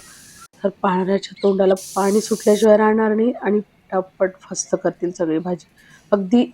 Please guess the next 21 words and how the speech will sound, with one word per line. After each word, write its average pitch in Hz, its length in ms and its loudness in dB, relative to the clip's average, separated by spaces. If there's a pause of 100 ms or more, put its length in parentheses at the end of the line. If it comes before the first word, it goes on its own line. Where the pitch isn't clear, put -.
एक 247 260 2
नंबर 226 400 2 (100)
तयार 214 200 2
होते 208 200 -4
ही 208 120 -2
पावभाजी, 202 580 -4
हेल्दी 208 440 0 (100)
आणि 202 140 -4
टेस्टी. - 460 -12 (1160)
भाजीची 196 460 -2
कन्सिस्टन्सी 277 920 -6
इतकी - 360 -4
परफेक्ट 202 760 -2
झालेली 202 460 0
आहे 185 340 -4
की 202 220 -14
पावाला 180 720 -8
अगदी 175 420 -16
परफेक्ट - 840 -14
कोट 190 220 -4
होतो. - 220 -18